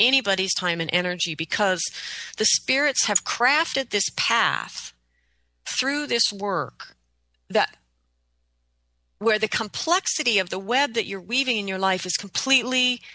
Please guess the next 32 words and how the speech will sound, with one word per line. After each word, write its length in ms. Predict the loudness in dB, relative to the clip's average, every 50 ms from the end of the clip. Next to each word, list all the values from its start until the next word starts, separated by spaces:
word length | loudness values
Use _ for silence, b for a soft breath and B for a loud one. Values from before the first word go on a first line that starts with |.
| B B
invisible 500 | -4 -4 -2 0 -2 -2 -4 -6 -10 -16 _ _ _ _ _ _ -2
to 140 | -2 0 2
what 160 | 2 0 0
you're 120 | 0 -4 -4
doing. 400 | -4 -6 -6 -8 -10 -12 -12 -4 -2
You're 80 | 0
focused 640 | 0 2 4 4 4 4 2 0 2 2 2 0 0 0
on 380 | 2 2 4 2 2 0 -2 B B B B B B
the 80 | -4
personal 440 | -2 2 0 2 2 2 0 0 0
transformation 720 | 0 2 2 2 0 0 -4 -2 0 0 2 2 0 -2 0
process 540 | 0 2 2 2 2 0 0 0 0 0
you're 80 | -2 -2
in. 340 | -2 -2 -2 -2 -2 -4 -8 B B B B B
You're 160 | 0 2 4
learning 320 | 4 4 4 4 2 2
the 80 | 2 2
skills 420 | 2 2 2 2 2 2 2 2
necessary 560 | 2 2 2 2 2 2 2 2 2 2 2
along 300 | 2 2 2 2 2 2
the 80 | 0 0
way 140 | 0 0 0
to 100 | 0 0
keep 240 | 0 0 0 0 0
that 160 | 0 0 0
process 480 | 2 2 2 4 4 2 2 2 0
deepening. 720 | -2 0 -2 -2 -2 -2 -4 -4 -4 -4 -6 -6 -10 -14 B B B B B B B B B B B B
And 460 | 4 4 6 6 4 2 0 -2 -6 -10 -12 _ _ _ _ _ _ _ -6
you 160 | -2 0 2
are 100 | 0 0 2 2
absolutely 580 | 2 2 2 0 -2 -2 -2 -4 -4 -2 -2
unaware 680 | -2 -2 -4 -4 -4 -2 0 0 0 0 -2 -4 -6 -10